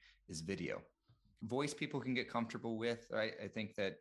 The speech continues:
most employees appreciate that they can actually conduct a meeting while walking to the grocery store or to pick up their kid or those sorts of things. But the area that I think has been the biggest struggle is people saying, from a privacy standpoint, if I'm recording someone's bedroom,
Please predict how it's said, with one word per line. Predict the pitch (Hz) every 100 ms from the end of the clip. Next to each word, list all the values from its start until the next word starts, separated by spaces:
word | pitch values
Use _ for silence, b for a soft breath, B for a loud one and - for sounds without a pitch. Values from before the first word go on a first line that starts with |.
| 95
most | 107 120 -
employees | 104 117 110 104
appreciate | - 123 113 120 117 92
that | 95
they | 98
can | 98 98
actually | 95 - - 98 92
conduct | 101 98 104 107
a |
meeting | 95 101 107 101
while | 95 95 98 - B
walking | 90 95 101 - 104
to | 98 95
the | 95
grocery | 104 104 - 110
store | - 110 104 101
or | 82 92 85
to | -
pick | 98 104
up | 98
their | - 92
kid | 107 101 98
or | 92
those | 101 98
sorts | 107 101
of | 90
things. | 98 95 - B B B B 101
But | 95
the | -
area | 135 175 180
that | 135
I | 117
think | 120
has | 110
been | - 107
the |
biggest | 104 101 101
struggle | - 110 104 101 -
is | -
people | 101 95
saying, | - 90 90 - b - _
from | - 113
a |
privacy | 110 131 139 135 120
standpoint, | 101 95 85 92
if | -
I'm | 104
recording | 104 - - 123 127
someone's | 113 107 92 82
bedroom, | - 82 78 71 82